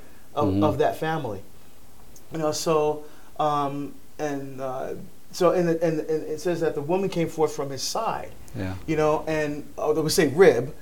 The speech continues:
Speaker 2: Mm-hmm.
Speaker 1: but in Hebrew it's selah, and
Speaker 2: Mm-hmm.
Speaker 1: which literally, literally means side. So if you
Speaker 2: Mm.
Speaker 1: read it in Hebrew, it says he, he took his side and created her.
Speaker 2: Mm.
Speaker 1: And that's, again, another beautiful image. If you look at Christ crucified, when Longinus pierced our Lord
Speaker 2: Mm-hmm.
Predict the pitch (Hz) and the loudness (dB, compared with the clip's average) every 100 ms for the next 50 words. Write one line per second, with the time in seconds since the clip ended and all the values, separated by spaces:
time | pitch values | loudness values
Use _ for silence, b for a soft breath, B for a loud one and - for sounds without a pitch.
0 | - 113 104 151 143 175 156 156 - - | -4 2 6 6 4 0 2 2 2 2
1 | 139 131 135 170 180 - 107 104 - 147 | 2 4 4 2 -2 -4 0 0 0 0
2 | 165 151 147 185 170 147 139 120 - 160 | 0 0 6 6 6 2 0 -2 0 4
3 | 143 104 - - - 151 143 143 165 143 | 4 4 -2 -10 -2 0 2 0 -2 -2
4 | 135 180 139 131 123 B B B - 147 | -2 -2 -2 -4 -4 B B B -6 2
5 | 156 139 135 - 170 - 160 - 139 - | 2 2 -4 -4 -2 0 -2 -2 -2 0
6 | 170 156 156 135 120 131 117 107 - 90 | 0 2 2 0 -2 -6 -6 -6 -8 -8
7 | - - - 101 87 226 285 - 175 262 | -8 -10 -2 -2 0 4 4 4 4 8
8 | - 151 139 143 156 143 156 175 208 208 | 8 6 0 2 0 -2 -2 -2 0 0
9 | 131 139 143 139 156 151 - 160 139 - | -2 -4 -4 -2 0 -2 0 0 0 -2
10 | 247 277 - 123 117 131 - B B B | -2 -2 -2 4 4 4 0 B B B
11 | B 151 156 147 151 175 175 156 - - | B 0 2 2 4 4 4 0 -4 -6
12 | 160 190 185 156 139 151 95 104 98 | 2 2 4 0 0 2 4 4 0